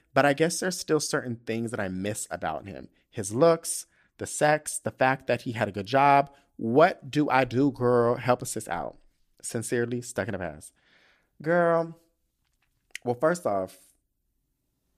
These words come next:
you gotta let him go. Um, and I don't know how to do that 'cause you're asking the wrong person.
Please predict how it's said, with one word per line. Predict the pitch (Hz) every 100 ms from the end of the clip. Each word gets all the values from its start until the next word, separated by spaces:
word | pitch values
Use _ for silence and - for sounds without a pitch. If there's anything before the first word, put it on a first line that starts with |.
| _
you | 92
gotta | 92 87
let | 85 82
him | 92
go. | 73 - - _ _ _ _ _ _ _
Um, | 98 95 92 92 90 90 87 87 87 87 87 85 82 -
and | 95 95 92 92 -
I | 95
don't | 120
know |
how | 123
to | 117
do | 98 104
that | 113 123 123 131 -
'cause | 98 90 92
you're | 90
asking | 71 92 -
the | 87
wrong | 80 80
person. | 90 - 113 113 120